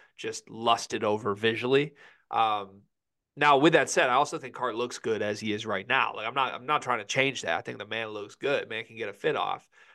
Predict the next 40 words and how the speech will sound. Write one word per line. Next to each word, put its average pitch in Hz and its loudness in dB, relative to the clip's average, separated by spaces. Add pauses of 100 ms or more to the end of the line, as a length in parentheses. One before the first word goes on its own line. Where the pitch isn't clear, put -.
(220)
Uh, 107 6 (280)
I 165 6
am 143 0
in 139 -6
the 123 -6
content 131 2
game. 170 2 (440)
My 143 6
sole 147 4
focus 139 0
with 120 -4
putting 123 2
Carter 120 0
through 120 -12
these 113 -16
challenges 113 -2 (300)
is 110 -6
that 120 2
I 117 4
know 127 2
it's 120 0
great 113 -4
content. 123 0 (320)
In 113 -16
fact, 117 0
uh, 117 2
we 127 -2
got 135 4
the 127 2
Trilly 127 4
Donovan 120 2
endorsement 110 -12
today. 101 -6
He 117 -12
said, 104 -4
"This 120 -4
is 107 -14
great 110 -8
content." 101 -8 (260)
So - -4